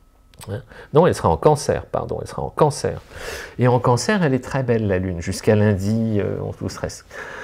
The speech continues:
Jusqu'à lundi de quatorze heures à peu près. La Lune sera en Cancer, très bon, euh, jusqu'à lundi, hein, jusqu'à milieu de journée,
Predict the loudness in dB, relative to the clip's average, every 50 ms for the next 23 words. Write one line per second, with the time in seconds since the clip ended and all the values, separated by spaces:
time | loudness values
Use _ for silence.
0 | -14 -16 -18 -18 -14 -10 -10 -10 -6 -2 -2 0 0 0 -2 -2 -2 -4 -6 -2
1 | 0 2 4 6 6 6 6 4 2 2 2 2 0 0 -2 -2 -4 -6 -6 -6
2 | -2 2 2 4 4 4 2 0 0 -4 -2 0 0 2 0 2 2 0 0 0
3 | 0 -2 -2 0 0 0 -2 -4 -8 -8 -4 -2 0 0 2 2 0 0 0 -2
4 | -4 -6 -10 -10 -8 -8 -8 -8 -8 -8 -10 -6 -2 -2 0 0 0 0 0 -2
5 | -2 -2 -4 -6 -8 -10 -10 -8 -8 -8 -10 -12 -14 -16 -16 -16 -16 -16 -16 -16
6 | -14 -16 -16 -16 -16 -14 -12 -10 -10 -8 -6 -2 0 0 0 2 2 0 0 0
7 | 0 0 0 0 0 -2